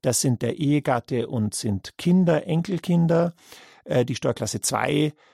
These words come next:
ähm, das sind dann beispielsweise, äh, Neffen, äh, Nichten. Äh, da geht's mit fünfzehn Prozent los. Und die Steuerklasse drei, äh, das sind entferntere Verwandte, aber auch völlig Fremde,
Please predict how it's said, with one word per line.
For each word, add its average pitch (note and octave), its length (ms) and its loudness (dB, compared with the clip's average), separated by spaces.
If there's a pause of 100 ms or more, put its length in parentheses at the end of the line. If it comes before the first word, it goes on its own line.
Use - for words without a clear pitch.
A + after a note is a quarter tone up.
(100)
ähm, A2 580 0 (180)
das A#2 200 -2
sind A#2+ 180 0
dann G#2+ 100 0
beispielsweise, A2 720 -2
äh, - 380 -6
Neffen, A#2+ 520 0 (280)
äh, C#3 140 -4
Nichten. F3+ 680 0 (360)
Äh, A#2 280 0
da A2+ 160 -6
geht's A#2+ 260 -8
mit C#3 120 -10
fünfzehn G3 360 0
Prozent D3 440 -2
los. C3+ 380 0 (480)
Und B2+ 500 0
die B2 100 -2
Steuerklasse B2+ 480 0
drei, C3+ 560 -2 (300)
äh, - 80 -8
das C3 180 0
sind C#3+ 160 -2
entferntere E3 640 0
Verwandte, D#3 480 -2
aber A2 140 -4
auch A#2+ 80 -10
völlig - 300 -2
Fremde, F#3+ 600 2